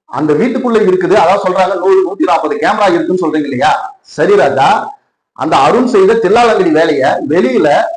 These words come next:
பாக்குற அவங்க, அதாவது ட்வென்டி ஃபோர் இன்டு செவனா ரெக்கார்ட் பண்றான், நம்மால் வெளியில உட்காந்து ரெக்கார்ட் பண்ணி inch by, அப்படியே ஸ்லோ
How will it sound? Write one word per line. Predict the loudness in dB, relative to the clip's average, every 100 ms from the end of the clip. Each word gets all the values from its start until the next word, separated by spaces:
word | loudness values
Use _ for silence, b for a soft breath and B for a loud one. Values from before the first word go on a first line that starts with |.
| -2
பாக்குற | 0 0 0 0 2 0 -4
அவங்க, | -2 -2 0 0
அதாவது | 2 2 0
ட்வென்டி | 0
ஃபோர் | 0 0
இன்டு | 0
செவனா | 0 0 0 -2
ரெக்கார்ட் | -2 0
பண்றான், | 0 0 0
நம்மால் | 2 2
வெளியில | 2 4
உட்காந்து | 2 2 0 -2 -4 -6 -6
ரெக்கார்ட் | -6 0 0 0
பண்ணி | -2 -2
inch | -2 -2 -2 -2 0
by, | 0
அப்படியே | 0 2 0 2
ஸ்லோ | 0